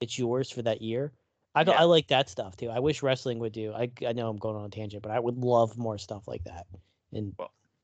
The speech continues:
Speaker 1: more promotions.
Speaker 2: Well, I, I do apologize. I neglected a detail.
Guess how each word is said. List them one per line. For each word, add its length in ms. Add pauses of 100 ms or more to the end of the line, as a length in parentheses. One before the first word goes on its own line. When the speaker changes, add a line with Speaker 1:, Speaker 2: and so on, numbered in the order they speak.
(160)
Speaker 1:
more 180
promotions. 640 (540)
Speaker 2:
Well, 380
I, 220
I 40
do 140
apologize. 640
I 40
neglected 520
a 80
detail. 560